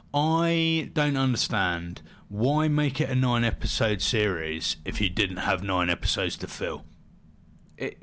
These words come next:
Speaker 2: yeah,
Speaker 1: You,
Speaker 2: this is it.
Speaker 1: they've, they've given themselves more episodes than any other, um, Marvel series, right?
Speaker 2: Hmm.
Speaker 1: Uh, I think. Or it might be equal to another one, but it's one of the longest, regardless. Um, and,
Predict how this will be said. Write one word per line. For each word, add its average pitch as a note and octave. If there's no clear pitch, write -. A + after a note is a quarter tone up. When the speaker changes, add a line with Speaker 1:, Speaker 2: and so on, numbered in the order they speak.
Speaker 2:
yeah, A#2+
Speaker 1:
You, C#3
Speaker 2:
this C#3
is A#2
it. A2
Speaker 1:
they've, D#3
they've D#3+
given G3
themselves F3
more D#3+
episodes C#3
than C3+
any C3
other, A#2
um, A2+
Marvel A2
series, D#2+
right? F#2
Speaker 2:
Hmm. G#2
Speaker 1:
Uh, F2+
I F#2+
think. -
Or F#2+
it F2
might G2+
be F#2+
equal F2
to F#2
another E2+
one, D#2
but E2+
it's C#3
one B2+
of E2+
the E2
longest, D#2
regardless. E2+
Um, G#2
and, G#2+